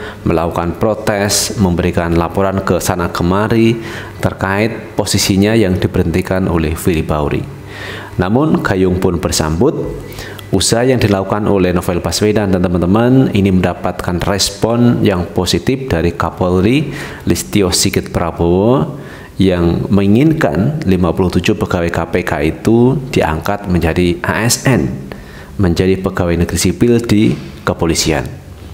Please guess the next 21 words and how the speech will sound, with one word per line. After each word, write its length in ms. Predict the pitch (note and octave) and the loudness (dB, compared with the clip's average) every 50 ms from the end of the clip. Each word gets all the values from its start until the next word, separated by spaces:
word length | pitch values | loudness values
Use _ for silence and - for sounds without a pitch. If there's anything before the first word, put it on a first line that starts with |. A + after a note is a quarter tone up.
| - - - - - - - | -16 -14 -14 -14 -14 -8 -4
Dan 160 | - G2 F#2 | -4 -2 0
diharapkan 480 | F2+ F#2 E2+ E2 E2 - - C#3 D3 C3+ | 0 0 0 0 -2 0 0 0 0 2
tentunya, 640 | B2 G#2 F#2 E2+ D#2+ D2 D2+ E2+ G2 B2+ - F3 F3+ - - - - - - - - - - - - - - | 0 2 2 2 2 2 2 2 2 2 0 -2 -2 -6 -10 -14 -16 -16 -16 -16 -16 -18 -18 -18 -18 -8 -4
eh, 160 | E2+ E2+ D#2+ | -2 -2 -2
setelah 320 | E2 - - - F#2 F2+ F2+ | -2 -2 -2 -2 -2 0 0
masuk 400 | F#2 F2+ F#2+ G2+ - - - - | 0 0 0 2 2 0 2 2
di 240 | - G2 F2+ F2+ | 2 2 2 2
Polri, 640 | - - D#2+ D#2+ D#2 D#2+ D#2 G#2 A#2 A#2+ B2 A#2 - | 2 0 0 0 0 0 2 2 2 4 4 4 4
ini 160 | G2 G2+ F#2+ | 4 2 2
diharapkan 640 | F2 F#2 F2 D#2+ D#2+ D#2 F#2+ - G2+ G2+ G#2 G#2 F#2+ | 2 2 0 0 -2 -4 -2 -2 -2 0 0 0 0
tetap 400 | - A2 - - C#3+ C#3+ C#3 - | -2 -4 -2 -4 -4 -2 -2 -4
bertugas 400 | - - - - - G#2 G#2 - | -4 -2 -2 -2 -2 -2 -2 -2
dalam 320 | - E2+ E2+ F#2 G#2+ A#2 - | -2 -2 0 -2 -2 -2 -2
pemberantasan 720 | - F#2+ F2 F2 F2 E2 D#2 D2+ E2 - - E2+ E2+ E2+ | -2 -2 -2 -2 -4 -4 -4 -4 -4 -2 -2 -2 -2 -2
korupsi. 560 | E2+ - F#2 G2 C#3+ C#3+ - - - D#2+ - - - - - - - - - - - - - - - - | -2 0 0 0 0 0 2 2 2 2 0 -2 -6 -10 -12 -12 -12 -10 -10 -8 -8 -8 -8 -8 -6 -4
Karena 240 | - F#2+ G2+ G2+ | -2 -2 0 0
mereka-mereka 880 | G2+ G#2 A2 A#2+ C#3+ C#3 E3+ D#3 D3 C#3+ C3+ A#2+ G#2+ - - - D2 G2+ | 2 2 2 2 2 2 2 2 2 2 2 0 0 -2 -2 -2 -2 0
seperti 480 | A#2 - G2+ F2+ G2+ F#2+ F#2+ A2 A2 - | 0 -2 -2 0 0 0 0 0 0 0
Pak 560 | - F2 E2 C#2+ C2+ - - - - - - | 0 0 0 0 -2 -4 -6 -10 -10 -4 -2
Novel 320 | F2 F2+ - - E2+ D#2 | -2 0 0 0 -2 -2
Baswedan, 640 | D#2 E2 E2 - - C3 A#2+ G#2+ F#2+ D#2+ D2+ D2 | -2 -2 0 0 2 2 2 2 0 0 -2 -2